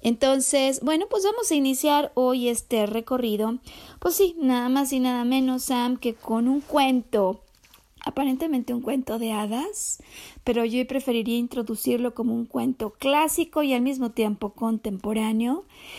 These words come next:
que interesantemente, aunque nos leen de niños, su autor escribe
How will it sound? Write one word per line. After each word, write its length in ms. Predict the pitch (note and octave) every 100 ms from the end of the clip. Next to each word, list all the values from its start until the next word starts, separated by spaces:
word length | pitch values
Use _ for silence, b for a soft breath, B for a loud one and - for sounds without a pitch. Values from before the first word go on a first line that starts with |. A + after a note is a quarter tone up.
| B B
que 640 | - C4+ C4+ B3+ B3 B3 - _ -
interesantemente, 1300 | D4+ D4+ E4 D#4 C#4 C4 B3+ C#4 C4+ A3+ G#3+ A#3
aunque 320 | A3+ A3+ A#3
nos 300 | A3 G#3+ G#3+
leen 420 | A3+ A#3+ C4+ C#4+ C#4+
de 140 | A#3+
niños, 920 | A#3 B3 A#3+ A3+ G3+ G3+ A3+ - - - b b b b
su 360 | - - C#4+
autor 580 | E4 E4 - D4 A#3 G#3+ - - B B B B B
escribe 920 | A3+ A3 - C4+ C4+ C4 C4+ C#4 C4+